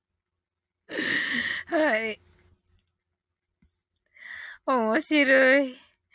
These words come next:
いやー。すごい。<laughs> あがいっぱい。あがいっぱいだ。ねえ。本当に面白いから。みんな。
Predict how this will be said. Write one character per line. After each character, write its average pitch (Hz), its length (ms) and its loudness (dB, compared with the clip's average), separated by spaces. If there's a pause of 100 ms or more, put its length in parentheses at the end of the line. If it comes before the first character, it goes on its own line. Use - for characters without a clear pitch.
(720)
い 269 40 0
や 269 100 2
ー。 262 680 0 (1120)
す 262 320 0
ご 196 100 6
い。 359 60 10
<laughs> - 880 4
あ 359 300 10
が 381 100 6
い 381 400 6
っ - 60 4 (140)
ぱ 440 80 6
い。 - 260 0 (1120)
あ 277 260 6
が 269 160 8
い 269 100 2
っ 247 60 -2
ぱ 269 320 4
い 254 80 2
だ。 254 260 2 (560)
ね 254 140 4 (920)
え。 - 60 -18 (500)
本 294 540 2
当 285 240 4
に 277 120 2
面 277 300 2
白 269 380 2
い 247 60 -4
か 254 220 2
ら。 233 560 0 (460)
み 240 220 0
ん 226 160 -2
な。 220 440 2